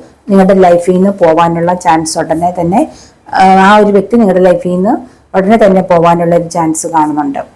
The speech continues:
കേട്ടോ. അപ്പോ ക്ലിയർ ആയിട്ട് സത്യസന്ധമായിട്ട് മാത്രം എല്ലാം നിങ്ങളോട് പറയുന്ന ഒരു വ്യക്തിയാണെങ്കിൽ മാത്രം നിങ്ങൾ വിശ്വസിച്ചാൽ മതി കേട്ടോ.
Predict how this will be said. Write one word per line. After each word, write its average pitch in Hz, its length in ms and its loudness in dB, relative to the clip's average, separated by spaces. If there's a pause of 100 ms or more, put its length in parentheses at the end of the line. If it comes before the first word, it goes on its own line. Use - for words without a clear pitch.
(320)
കേട്ടോ. 190 200 0 (680)
അപ്പോ 214 440 2 (320)
ക്ലിയർ 254 280 4
ആയിട്ട് 262 320 2
സത്യസന്ധമായിട്ട് 240 840 0
മാത്രം 226 680 0 (160)
എല്ലാം 202 280 2
നിങ്ങളോട് 196 320 2
പറയുന്ന 190 400 2
ഒരു 190 100 2
വ്യക്തിയാണെങ്കിൽ 190 680 0
മാത്രം 185 340 -2
നിങ്ങൾ 185 200 -2
വിശ്വസിച്ചാൽ 180 560 -4
മതി 160 240 -2
കേട്ടോ. 160 280 0